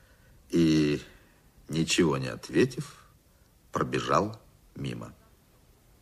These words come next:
Старший кельнер, к которому я обратился с той же просьбой,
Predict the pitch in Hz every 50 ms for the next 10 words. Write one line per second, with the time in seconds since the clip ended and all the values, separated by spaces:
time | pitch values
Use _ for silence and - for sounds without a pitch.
0 | _ _ _ _ _ - - - - - - 226 220 214 185 - - - 85 -
1 | - - 87 71 65 65 62 58 55 52 - - - _ _ _ - - _ -
2 | _ _ _ _ - 113 101 - 110 101 101 95 92 95 95 92 92 101 107 101
3 | - 104 98 87 - 90 - - - 101 85 71 67 69 69 101 110 120 131 147
4 | 165 196 208